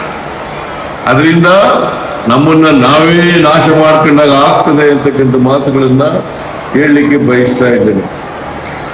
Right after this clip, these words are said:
ಇವತ್ತು ಪ್ರಕೃತಿ ವೈವಿಧ್ಯಮಯವಾಗಿರ್ತದೆ. ನಮ್ಮ ಕರ್ನಾಟಕದಲ್ಲಿ ಪಶ್ಚಿಮ ಘಟ್ಟಗಳು,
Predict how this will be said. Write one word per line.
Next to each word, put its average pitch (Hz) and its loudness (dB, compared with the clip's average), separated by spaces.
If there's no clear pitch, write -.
ಇವತ್ತು 175 2
ಪ್ರಕೃತಿ 180 0
ವೈವಿಧ್ಯಮಯವಾಗಿರ್ತದೆ. 165 0
ನಮ್ಮ 160 2
ಕರ್ನಾಟಕದಲ್ಲಿ 156 2
ಪಶ್ಚಿಮ 180 0
ಘಟ್ಟಗಳು, 160 0